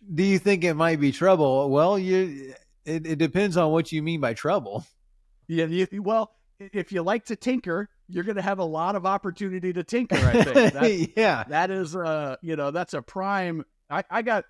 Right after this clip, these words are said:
Speaker 2: I got a lot of weekends playing with my
Speaker 1: Mm-hmm.
Speaker 2: boat, which some people love.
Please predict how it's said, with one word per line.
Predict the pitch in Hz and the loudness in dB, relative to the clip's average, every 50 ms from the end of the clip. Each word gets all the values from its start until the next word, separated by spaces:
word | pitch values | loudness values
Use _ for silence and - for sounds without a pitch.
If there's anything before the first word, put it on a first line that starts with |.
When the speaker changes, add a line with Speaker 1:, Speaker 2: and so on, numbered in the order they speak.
| _ - | _ -6
Speaker 2:
I | 185 202 | -4 -2
got | 226 196 | -2 -2
a | 170 | -2
lot | 165 180 202 214 | -2 -2 -2 -2
of | 202 175 | -2 -4
weekends | 190 226 240 - - 185 160 147 139 139 160 170 - - _ _ _ _ _ _ _ | -4 -6 -6 -4 -4 -4 -4 -4 -4 -8 -10 -12 -16 -20 _ _ _ _ _ _ _
playing | 226 226 226 220 214 | -6 -4 -4 -4 -4
with | 214 185 151 | -4 -4 -2
my | 143 - - 190 | 0 0 0 0
Speaker 1:
Mm-hmm. | 190 | 0
Speaker 2:
boat, | 226 254 226 135 - | 0 0 -2 -2 -4
which | - 160 202 - - - | -6 -8 -8 -8 -10 -6
some | - 247 262 311 | -4 -2 -2 -2
people | - - 220 - - 190 170 | -4 -6 -8 -8 -10 -10 -6
love. | 175 214 285 277 156 110 | -4 -2 -2 -2 -2 -4